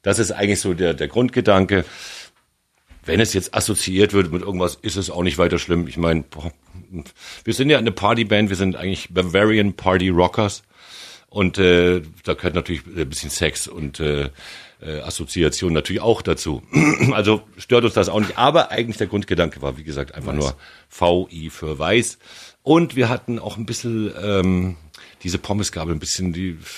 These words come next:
Speaker 1: war, hat uns ein bisschen ermüdet.
Speaker 2: Mhm.
Speaker 1: Und auch vielleicht auch von damals her kommt noch, wir sind eben Happy Metal und nicht Heavy Metal, also brauchen wir auch keine Pommesgabel, sondern machen wir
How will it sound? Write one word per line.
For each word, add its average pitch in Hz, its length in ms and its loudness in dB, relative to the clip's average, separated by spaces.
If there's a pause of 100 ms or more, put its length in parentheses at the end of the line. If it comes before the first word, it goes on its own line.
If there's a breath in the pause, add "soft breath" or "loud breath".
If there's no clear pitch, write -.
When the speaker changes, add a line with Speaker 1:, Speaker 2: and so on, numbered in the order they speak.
(160)
Speaker 1:
war, 87 340 -4
hat 90 120 -6
uns 98 160 -10
ein 101 60 -10
bisschen 107 180 -8
ermüdet. 92 680 4
Speaker 2:
Mhm. 113 140 6
Speaker 1:
Und 98 160 -2
auch - 180 2 (680)
vielleicht 120 560 0
auch 120 160 -8
von 120 200 0
damals 117 380 4
her 120 120 6
kommt 117 300 0
noch, 104 220 2
wir 104 160 2
sind 104 200 -2
eben 92 180 -2
Happy 107 300 0
Metal 113 300 0
und 92 100 -2
nicht 87 160 -2
Heavy 104 220 2
Metal, 104 280 0
also 104 200 -2
brauchen 101 220 0
wir 95 60 0
auch 92 80 -4
keine 92 140 0
Pommesgabel, 92 580 2
sondern 82 280 2
machen 78 200 0
wir 78 160 0